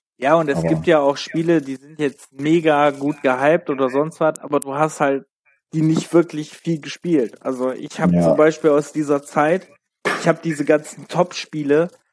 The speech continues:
Speaker 1: ähm, hab ich seltener gespielt. Ich hab wirklich oft so, wie es damals war, man hat nach der Hülle beurteilt und dann hab ich wirklich <laughs> teilweise die größten Dreck mir
Speaker 2: <laughs>
Speaker 1: gekauft.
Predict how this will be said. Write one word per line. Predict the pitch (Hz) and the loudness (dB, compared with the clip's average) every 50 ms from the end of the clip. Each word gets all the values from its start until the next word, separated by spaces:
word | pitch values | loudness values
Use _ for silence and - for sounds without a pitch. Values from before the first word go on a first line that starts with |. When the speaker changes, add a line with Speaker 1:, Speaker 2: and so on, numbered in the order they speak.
| _ _ _ _ - | _ _ _ _ 0
Speaker 1:
ähm, | 143 147 147 143 143 143 139 127 - _ | 2 4 4 4 2 0 -4 -8 -12 _
hab | - 156 156 151 | -8 -8 -8 -8
ich | 147 - | -4 2
seltener | - 175 196 214 202 165 139 139 | 2 4 4 2 0 -4 -6 -6
gespielt. | 131 127 - - - 147 151 151 | -6 -8 -8 -6 -4 -2 -2 -2
Ich | 147 - | -4 -6
hab | 151 139 - - | -8 -6 -4 -4
wirklich | 170 165 - 170 165 160 160 - - _ _ | -4 -2 -2 -4 -6 -6 -8 -12 -20 _ _
oft | - 156 170 170 - - _ _ _ _ _ _ _ _ _ _ _ _ _ _ | 2 2 2 2 -2 -14 _ _ _ _ _ _ _ _ _ _ _ _ _ _
so, | - 151 147 143 139 123 117 - - _ _ _ | 0 2 4 4 4 2 -2 -6 -14 _ _ _
wie | - 151 | -10 -10
es | 151 - - | -10 -6 -2
damals | - 135 131 135 135 131 131 - - | 0 0 0 0 -2 -4 -4 -6 -6
war, | 135 139 147 165 170 - _ _ _ _ _ _ | -4 -2 -2 -4 -6 -8 _ _ _ _ _ _
man | - 131 131 139 | -6 -6 -2 0
hat | 151 165 165 156 | 0 0 0 -2
nach | 151 143 143 143 - | -2 -2 -2 -2 -2
der | - 147 147 | -2 0 2
Hülle | 151 170 180 190 170 | 2 2 4 2 2
beurteilt | - 131 120 117 120 120 - - 120 113 113 113 107 | 0 -2 -4 -2 -2 -4 -4 -6 -8 -8 -8 -8 -10
und | 104 117 127 | -14 -12 -10
dann | 127 131 135 | -8 -6 -4
hab | 143 151 | -4 -4
ich | 156 147 - | -4 -4 -2
wirklich | 147 147 139 139 139 143 | -4 -4 -4 -2 -2 -2
<laughs> | - - | -2 0
teilweise | - 156 143 139 139 156 147 135 - 135 | 0 0 0 0 -2 -4 -6 -8 -8 -6
die | - 147 139 | -6 -6 -4
größten | - 135 135 151 151 - - 131 117 117 110 | -4 -4 -6 -6 -4 -2 0 2 2 2 4
Dreck | 95 131 165 165 - | 4 4 4 4 2
mir | - - 120 | 0 0 0
Speaker 2:
<laughs> | |
Speaker 1:
gekauft. | 113 120 117 - 123 127 131 151 165 - _ | 0 -2 -4 -4 -6 -4 -4 -4 -6 -8 _